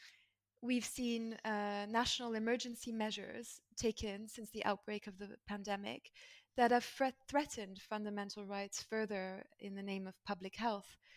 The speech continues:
Um, these, this impact was felt not only in terms of the extraordinary powers that were granted to governments and the reduction of parliamentary scrutiny and judicial oversight,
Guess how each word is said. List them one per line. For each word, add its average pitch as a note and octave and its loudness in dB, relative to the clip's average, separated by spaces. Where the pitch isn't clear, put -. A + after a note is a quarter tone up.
Um, F#3 0
these, G3+ -4
this G3+ -8
impact A#3 6
was G#3+ -2
felt G#3+ 6
not G#3+ 6
only A3 6
in G#3 0
terms G#3 -2
of G3+ -4
the G3+ 0
extraordinary G#3+ 2
powers A#3+ 6
that - -2
were G#3 0
granted G#3+ 0
to G#3+ -8
governments A#3+ -2
and G#3+ -4
the G3+ 0
reduction G#3 2
of F#3+ -10
parliamentary G2+ -2
scrutiny A3 -6
and G#3 -6
judicial G3+ -2
oversight, A3+ -2